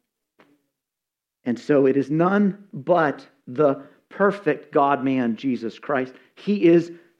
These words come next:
the only one who could do what he did. It was necessary that he do this. If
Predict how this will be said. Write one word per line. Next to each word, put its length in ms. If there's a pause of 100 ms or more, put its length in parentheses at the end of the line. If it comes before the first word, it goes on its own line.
the 320
only 420
one 340
who 180
could 440 (640)
do 300
what 240
he 120
did. 340 (840)
It 200
was 340 (880)
necessary 800 (1300)
that 120
he 420 (360)
do 180
this. 380 (2750)
If 320